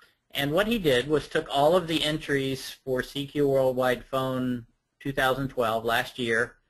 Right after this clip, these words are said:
and plotted them on a map based on the location of the call sign as best as we could, as he could determine it.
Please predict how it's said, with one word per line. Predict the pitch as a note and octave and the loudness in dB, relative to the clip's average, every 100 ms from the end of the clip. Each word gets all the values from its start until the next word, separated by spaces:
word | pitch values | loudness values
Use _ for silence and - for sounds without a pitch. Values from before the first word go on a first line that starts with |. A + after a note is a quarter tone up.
| _ _ - | _ _ -8
and | C3 - | -8 0
plotted | E3 F3+ F#3 | 4 4 4
them | E3 D#3 | 0 2
on | C#3+ C#3 | 2 2
a | |
map | C3 C3 A#2+ - | 0 0 0 -2
based | B2 B2 - | -4 -4 -4
on | B2 | -4
the | A#2+ | -4
location | A#2 A#2 - B2 A#2+ A#2+ G#2+ G#2 B2+ | -2 -4 -2 -4 -4 -6 -8 -12 -14
of | A#2+ A2+ | -6 -6
the | G#2+ | -6
call | A2 A2+ A2 | -4 -4 -2
sign | G#2+ G#2 A2 | -2 -2 -2
as | A2 | -6
best | C3 A#2 - | -2 -2 -2
as | A#2+ G#2 | -8 -6
we | A2+ | -10
could, | A2 G#2 _ _ _ | -10 -14 _ _ _
as | G#2+ G#2+ | -12 -10
he | B2 | -10
could | G#2 | -12
determine | G2 G#2+ F3 E3 A2+ | -12 -4 -2 0 -4
it. | - | -8